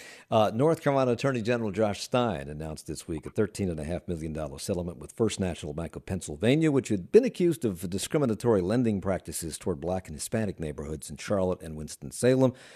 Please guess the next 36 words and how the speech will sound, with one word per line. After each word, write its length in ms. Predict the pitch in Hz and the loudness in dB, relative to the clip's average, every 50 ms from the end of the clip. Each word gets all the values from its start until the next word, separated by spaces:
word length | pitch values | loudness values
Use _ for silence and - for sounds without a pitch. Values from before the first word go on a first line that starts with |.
| - - - _ _ | -20 -20 -20 _ _
It's 120 | - - | -8 -2
more 160 | 135 151 160 139 | 2 4 4 4
of 100 | 107 90 | 4 2
a, 60 | 90 | 0
a 360 | 80 76 - 85 82 78 71 62 58 50 - | -4 -4 -6 -8 -8 -8 -10 -12 -14 -16 -8
century-old 640 | - - 139 131 - 117 107 104 104 104 95 - | -2 0 0 2 2 2 2 4 4 2 0 0
prog-, 320 | - 110 98 87 82 80 - | 0 0 0 0 -2 -4 -6
uh, 240 | 110 92 82 82 78 65 85 | -6 -6 -6 -6 -8 -10 -10
uh, 140 | 87 80 71 - _ _ _ - - - - | -10 -10 -12 -16 _ _ _ -20 -18 -16 -16
uh, 180 | - 67 - - - _ _ _ _ _ _ _ _ _ _ _ _ - - _ _ _ _ _ _ _ | -14 -16 -16 -18 -20 _ _ _ _ _ _ _ _ _ _ _ _ -20 -20 _ _ _ _ _ _ _
thing 200 | - 139 131 110 | 2 2 2 2
that's 120 | 92 - | -2 -4
been 140 | - 120 113 | -6 -4 -4
going 220 | 101 101 104 101 | -2 -2 -2 -4
on 80 | 95 85 | -4 -6
for 120 | - 80 | -8 -12
a 60 | 76 - | -12 -10
century, 440 | - 90 71 - - 67 - - | -10 -10 -10 -12 -14 -14 -14 -14
uh, 100 | 80 82 80 82 | -14 -14 -14 -8
called 240 | - 110 104 92 85 85 | -2 0 0 0 0 0
redlining. 560 | 110 117 92 87 82 78 76 78 90 104 101 - - - - - _ - | 0 0 0 -2 -8 -10 -10 -8 -6 -8 -8 -8 -14 -20 -20 -18 _ -6
Uh, 100 | 110 123 | -6 -4
is, 220 | - 147 123 107 131 | -2 -2 -2 -4 -4
is 240 | - - 123 110 131 | -6 -6 -4 -2 -4
it 80 | - | -2
more 220 | 143 139 160 196 185 | 0 2 2 2 2
of 80 | 135 | 0
a 40 | 127 | -2
surprise, 440 | - - - - 135 139 135 123 110 | -4 -6 -4 0 2 2 2 2 2
Mary, 160 | 131 127 120 | 0 0 2
that 200 | 101 117 117 - - | 2 0 0 -2 -6
it's 160 | 135 - - | -12 -12 -8
been 160 | - 123 117 | -8 -8 -6
still 280 | - - - 160 147 127 | -6 -2 0 2 2 2
going 320 | 110 123 113 107 92 90 | 2 0 0 0 0 0
on, 460 | 90 110 117 123 147 190 254 262 285 | 2 4 6 6 6 4 2 0 -2